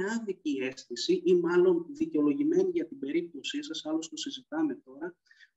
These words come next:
ότι έχουμε την ισοπεδωτική επιβολή μιας ιστορίας διαμέσου του αφηγητή.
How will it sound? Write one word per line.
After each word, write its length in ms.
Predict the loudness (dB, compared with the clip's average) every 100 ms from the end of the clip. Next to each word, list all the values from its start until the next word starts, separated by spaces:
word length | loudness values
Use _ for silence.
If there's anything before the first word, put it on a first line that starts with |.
| _
ότι 280 | 0 6 6
έχουμε 320 | 6 -2 -2
την 180 | 2 2
ισοπεδωτική 720 | 2 -2 -4 -4 -8 -4 -4
επιβολή 500 | -2 -4 -2 2 4
μιας 280 | 4 2 0
ιστορίας 600 | -4 -4 -6 0 0 -2
διαμέσου 580 | -4 -2 0 0 -2 -6
του 120 | -8
αφηγητή. 600 | -8 -10 -10 -2 -2